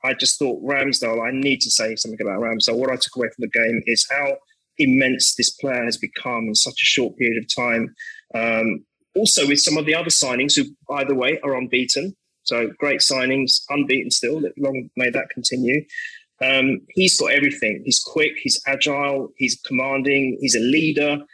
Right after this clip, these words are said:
uh, he's vocal, he's good at the air, he's good at using his body. You know, uh, he saved, he had, he had a, a variety of saves, if you think about it, in one game.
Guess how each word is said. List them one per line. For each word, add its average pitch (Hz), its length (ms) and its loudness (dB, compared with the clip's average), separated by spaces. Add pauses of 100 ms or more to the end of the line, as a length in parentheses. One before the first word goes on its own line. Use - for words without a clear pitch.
(400)
uh, 120 140 -2
he's 113 260 0
vocal, 165 760 0
he's 127 180 0
good 135 160 2
at - 160 0
the 127 180 4
air, 160 440 2
he's 131 280 0
good 143 180 0
at 117 180 -2 (180)
using 139 300 2
his 113 120 0 (100)
body. 165 540 2
You 160 80 0
know, 127 500 0
uh, 123 200 0 (160)
he 131 100 -10
saved, 135 380 4 (100)
he 135 140 -2 (180)
had, 143 220 0
he 165 60 2
had 160 100 2
a, 151 460 -8
a 151 40 -2
variety 202 480 0
of - 80 2
saves, 110 320 2
if - 80 -10
you - 60 -20
think 120 140 -2 (100)
about 123 160 -2
it, 135 60 -2
in 143 100 -4
one 165 200 0
game. 180 360 -2